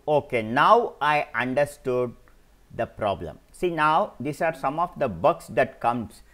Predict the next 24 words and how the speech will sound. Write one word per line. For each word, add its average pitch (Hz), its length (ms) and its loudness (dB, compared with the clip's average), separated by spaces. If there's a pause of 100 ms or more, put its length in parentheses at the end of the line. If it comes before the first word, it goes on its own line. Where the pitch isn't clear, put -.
(240)
I 127 100 4
am 135 180 0
jumping 160 460 -2
so 160 300 0
many 196 300 -4 (100)
times, 143 360 2
but 139 200 -4
it 156 120 -6
is 156 160 -6
only 160 300 -2
showing 175 560 -4
two 185 320 0
or 156 220 8
four. 160 480 0 (420)
What 135 220 -2
is 208 160 0
the 185 140 2
problem? 165 680 2 (440)
Well, 147 480 4 (400)
in 127 200 -4
the 120 140 2 (120)
counter, 170 760 2 (240)
the 107 200 0
maximum 196 960 -2